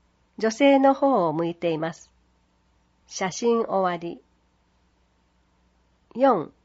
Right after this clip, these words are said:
幼児から大人まで、ハンドミラー作りなど、楽しいワークショップも盛りだくさん。詳しくはウェブサイトで、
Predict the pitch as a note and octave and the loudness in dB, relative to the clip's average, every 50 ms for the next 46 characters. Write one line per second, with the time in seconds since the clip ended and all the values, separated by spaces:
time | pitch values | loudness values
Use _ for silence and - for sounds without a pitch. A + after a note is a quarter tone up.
0 | _ _ _ _ _ _ - A3 B3+ C#4 C#4+ C4+ C4 A3+ A3 G#3+ G#3 F#3 F3 E3+ | _ _ _ _ _ _ -4 0 2 4 4 4 2 0 -2 -2 -2 -2 -2 -4
1 | - - F3 - - A3 G#3+ A3 G#3 G#3 G#3 F3+ D#3 D3+ D3 - _ _ _ _ | -4 -6 -4 -2 0 0 0 0 0 0 -2 -2 -4 -6 -8 -10 _ _ _ _
2 | _ _ _ _ _ - B3 C4 C4+ C4+ C4 C4+ C4 B3+ B3+ B3+ B3+ B3+ B3+ B3 | _ _ _ _ _ -2 0 2 2 4 4 4 2 2 2 2 2 2 2 0
3 | A#3+ B3 B3+ B3+ - G#3+ F#3+ E3+ D#3+ D#3 D3+ - C#3+ D3 - _ _ _ _ _ | -2 -4 -4 -4 -2 -2 -2 -4 -4 -6 -8 -8 -10 -12 -12 _ _ _ _ _
4 | _ _ _ _ _ - - A3 A3+ B3 C4 C#4 - C#4 C4 A3+ F3+ D#3+ F#3 G#3+ | _ _ _ _ _ -8 -6 -2 0 0 0 0 -2 -4 -4 -2 -2 -2 0 0
5 | A3+ A#3 A3+ A#3 A3+ - A#3+ A#3 A#3 - _ - E3+ D#3 D3+ C#3+ C#3 C#3+ D#3+ F#3 | -2 -2 -4 -6 -8 -6 -6 -6 -6 -8 _ -10 -8 -6 -6 -8 -8 -6 -6 -4
6 | G#3 G#3 A3 G#3+ G#3+ - - - C#3+ B2+ C#3+ D#3 _ _ _ _ _ _ _ _ | -4 -4 -4 -6 -6 -10 -12 -12 -12 -12 -12 -16 _ _ _ _ _ _ _ _
7 | _ _ _ _ _ _ _ _ _ _ _ _ _ _ _ _ _ _ _ - | _ _ _ _ _ _ _ _ _ _ _ _ _ _ _ _ _ _ _ -4
8 | - A#3+ C4 C#4+ C#4+ - - - - G3 F#3 E3 D3 - - F#3 A3 A#3 A#3 A#3+ | -2 0 0 0 -2 -4 -10 -8 -4 -4 -2 -2 -4 -4 -2 -2 0 0 0 -2
9 | A#3+ - A#3+ A3+ G#3 F#3+ - D3+ C#3+ - - - | -2 -2 -2 -2 -2 -4 -6 -8 -10 -10 -12 -16